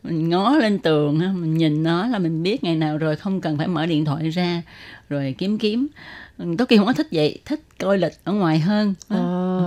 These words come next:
Speaker 1: Ừ.
Speaker 2: gia đình Tố Kim rất là truyền thống ha.
Speaker 1: <laughs>
Speaker 2: Ừ, rồi, vậy thì, à, chờ thư của quý vị thính giả xem là mọi người bây giờ có còn xài lịch truyền thống nữa hay không ha.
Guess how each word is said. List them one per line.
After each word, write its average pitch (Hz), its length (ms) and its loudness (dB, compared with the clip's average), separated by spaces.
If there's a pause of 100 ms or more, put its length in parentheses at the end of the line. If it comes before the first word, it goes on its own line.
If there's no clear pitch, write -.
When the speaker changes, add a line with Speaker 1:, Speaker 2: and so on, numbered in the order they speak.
(160)
Speaker 1:
Ừ. 185 60 -6 (260)
Speaker 2:
gia 208 120 2
đình 185 180 2
Tố 214 160 0 (140)
Kim 214 280 2
rất 254 220 0
là 190 120 0
truyền 151 220 4
thống 185 280 0
ha. 269 220 2 (300)
Speaker 1:
<laughs> 247 180 0 (120)
Speaker 2:
Ừ, 165 380 4
rồi, 156 300 2 (220)
vậy - 120 2
thì, 165 240 2
à, 151 140 2
chờ 156 200 4
thư 220 260 8
của 151 80 -2 (160)
quý 277 220 2
vị 208 160 6
thính 247 220 2
giả 165 340 2 (440)
xem 185 300 0
là 151 320 0
mọi 151 200 -2
người 165 160 0
bây 175 120 0
giờ 160 220 0
có 190 120 -6
còn 147 300 -2
xài 143 260 -2
lịch 147 260 -2
truyền 160 240 4
thống 208 380 0
nữa 220 120 0
hay 214 120 -4
không 220 260 4
ha. 262 180 6